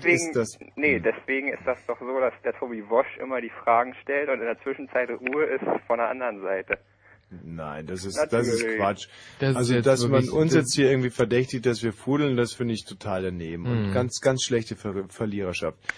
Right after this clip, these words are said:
Speaker 2: Bitte jetzt deine Frage aus dem Bereich Homosexualität.
Speaker 1: Oh Gott, oh Gott. Homosexualität.
Speaker 2: Ja, das ist, wenn ein Mann, äh, mit
Speaker 1: Ja,
Speaker 2: einem
Speaker 1: ich
Speaker 2: anderen
Speaker 1: weiß,
Speaker 2: Mann
Speaker 1: was
Speaker 2: oder eine
Speaker 1: Homosexualität
Speaker 2: andere
Speaker 1: ist,
Speaker 2: Frau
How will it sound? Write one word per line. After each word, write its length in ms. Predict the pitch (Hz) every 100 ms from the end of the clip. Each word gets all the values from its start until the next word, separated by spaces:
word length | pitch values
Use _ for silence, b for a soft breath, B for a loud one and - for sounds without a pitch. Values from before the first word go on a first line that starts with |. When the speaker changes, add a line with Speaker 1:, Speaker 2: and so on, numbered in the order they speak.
| B B
Speaker 2:
Bitte 300 | - 127 151
jetzt 240 | 160 151
deine 180 | 143 143
Frage 340 | 135 127 131 127
aus 80 | 117
dem 120 | 113
Bereich 360 | 98 98 95
Homosexualität. 800 | 110 104 92 85 87 78 - - - _ _ _ _
Speaker 1:
Oh 140 | 107 101
Gott, 180 | 101 95
oh 40 | 90
Gott. 160 | 98 - _ - - _
Homosexualität. 1040 | 104 98 - - - 87 98 - 104 92
Speaker 2:
Ja, 480 | 82 78 73 - 135
das 220 | 147 117 110
ist, 180 | -
wenn 160 | 98 90
ein 380 | - 85 117 123
Mann, 420 | 98 127 131 107
äh, 120 | 92
mit 240 | 98 92 -
Speaker 1:
Ja, 180 | 110
Speaker 2:
einem 100 | 101
Speaker 1:
ich 60 | 107
Speaker 2:
anderen 240 | 107 135
Speaker 1:
weiß, 0 |
Speaker 2:
Mann 140 | - 139
Speaker 1:
was 80 | 110
Speaker 2:
oder 100 | 117
eine 80 | -
Speaker 1:
Homosexualität 800 | 139 - 143 - 113 110 107 -
Speaker 2:
andere 220 | - 107
Speaker 1:
ist, 80 | 101
Speaker 2:
Frau 140 | -